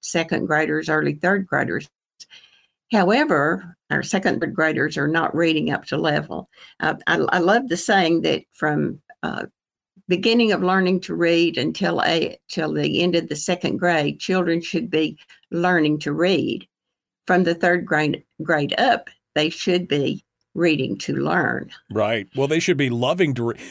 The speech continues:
Speaker 2: That's the other thing. You see, I come from a family, uh, my background is that, I mean, I was reading at a college level in,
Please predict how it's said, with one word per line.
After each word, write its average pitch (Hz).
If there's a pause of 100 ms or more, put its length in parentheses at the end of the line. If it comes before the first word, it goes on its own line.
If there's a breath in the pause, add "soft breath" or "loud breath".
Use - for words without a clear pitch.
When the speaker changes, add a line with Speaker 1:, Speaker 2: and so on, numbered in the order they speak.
(160 loud breath)
Speaker 2:
That's -
the 120
other 160
thing. 98
You 95
see, 113
I 175
come 190
from 139
a 107
family, 127 (500 loud breath)
uh, 98
my 123
background 113
is 95
that, 95
I 104
mean, 101
I 117
was 123
reading 113
at 98
a 92
college 117
level 98
in, 90